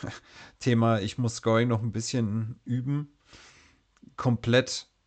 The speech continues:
erfüllt hatte. Also er hat dreiundzwanzig Punkte gemacht, hat auch vierunddreißig Minuten auf dem Feld gestanden, dazu dreizehn Rebounds geholt, sie ist sowieso,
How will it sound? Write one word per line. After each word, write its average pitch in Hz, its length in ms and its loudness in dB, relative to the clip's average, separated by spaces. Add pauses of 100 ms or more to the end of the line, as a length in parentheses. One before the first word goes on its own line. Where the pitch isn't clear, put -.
(340)
erfüllt 104 460 -4
hatte. 95 240 -4
Also 90 220 -4
er 104 80 0
hat - 100 -6
dreiundzwanzig 113 460 -2
Punkte 131 200 -8
gemacht, 123 160 -2
hat 117 80 -2
auch 107 80 -2
vierunddreißig 117 560 0
Minuten 117 240 -4
auf 98 80 -4
dem 107 100 -6
Feld 117 280 -2
gestanden, 120 600 -2 (440)
dazu 107 260 -6
dreizehn 113 420 0
Rebounds 120 360 -2
geholt, 117 280 -2
sie 113 80 -8
ist 110 80 -4
sowieso, 110 560 0